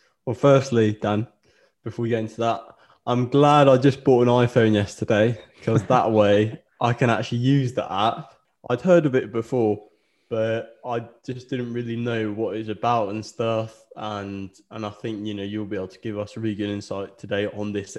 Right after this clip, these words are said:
new episode. Um, and yeah, so firstly, Dan, what, how is it different to Instagram? You know, I've seen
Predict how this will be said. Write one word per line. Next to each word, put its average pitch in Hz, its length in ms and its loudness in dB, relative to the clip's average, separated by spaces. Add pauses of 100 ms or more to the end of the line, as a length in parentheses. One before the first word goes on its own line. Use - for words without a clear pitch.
new 110 340 -4
episode. 98 640 -12 (640)
Um, 101 600 -8 (160)
and 104 360 -8
yeah, 117 200 -2
so 110 400 2
firstly, 120 680 2
Dan, 95 320 -8 (640)
what, 147 300 0 (180)
how 165 280 4
is 151 100 6
it 131 80 2
different 123 320 -2
to 107 80 -6
Instagram? 104 600 -8
You 107 120 0
know, 98 200 -6
I've 131 200 0
seen 147 720 4